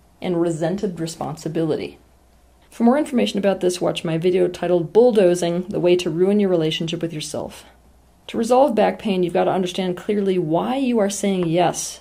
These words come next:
to burdens that are a no for you, and find another way to resolve the situation that's putting that burden on you, other than just taking on the burden. If you were to sum up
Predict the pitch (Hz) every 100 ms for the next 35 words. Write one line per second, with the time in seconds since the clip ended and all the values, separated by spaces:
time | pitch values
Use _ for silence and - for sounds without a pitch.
0 | _ - 180 170 170 156 139 - - _
1 | _ - 175 165 160 165 185 196 196 147
2 | - 202 _ - 180 180 190 220 196 190
3 | 233 208 170 160 156 165 170 170 170 160
4 | 147 160 160 165 160 - 226 208 165 170
5 | 170 165 - 180 185 160 151 - _ _
6 | - 233 277 196 170 160 160 170 175 -
7 | 156 160 170 139 151 165 185 165 - -
8 | _ _ _ - 262 311 339 302 - -
9 | 233 208 - 156 143